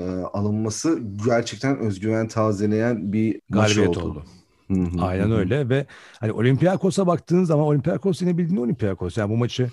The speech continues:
Speaker 2: kazanabilirlerdi. Zaten sezon başından beri konuşuyoruz. Hatta bir form yükseldi. Onur Haftan takımı falan seçtik biliyorsun. İki bölüm önceydi
Speaker 1: Hı hı,
Speaker 2: galiba.
Speaker 1: hı hı.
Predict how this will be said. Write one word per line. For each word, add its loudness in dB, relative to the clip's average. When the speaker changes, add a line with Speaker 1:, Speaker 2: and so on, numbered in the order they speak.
Speaker 2:
kazanabilirlerdi. 0
Zaten 2
sezon 2
başından 0
beri 0
konuşuyoruz. -2
Hatta -2
bir -4
form 4
yükseldi. 2
Onur 4
Haftan 2
takımı 0
falan 0
seçtik -8
biliyorsun. -10
İki -16
bölüm -4
önceydi -2
Speaker 1:
Hı -2
hı, -4
Speaker 2:
galiba. -4
Speaker 1:
hı -2
hı. -2